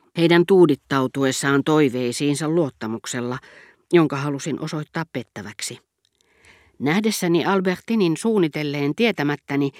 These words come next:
minulta salaa vierailuohjelman, vaikka olisin tehnyt kaikkeni, jotta se olisi sujunut niin helposti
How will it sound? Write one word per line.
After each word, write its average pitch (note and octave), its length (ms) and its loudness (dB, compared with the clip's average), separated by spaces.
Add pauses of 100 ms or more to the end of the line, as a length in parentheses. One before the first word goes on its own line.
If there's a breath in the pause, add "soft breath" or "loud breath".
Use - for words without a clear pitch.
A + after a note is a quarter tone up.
(140 loud breath)
minulta E3+ 380 2
salaa D#3+ 460 -4
vierailuohjelman, C3 1200 -2 (580 soft breath)
vaikka D3+ 280 0
olisin C3 340 0
tehnyt A#2 360 -4
kaikkeni, C3 520 -6
jotta A#2+ 220 -10
se G#2+ 160 -8
olisi A#2+ 280 -6
sujunut C3 440 -6 (100)
niin D#3 220 -2
helposti D3 560 -6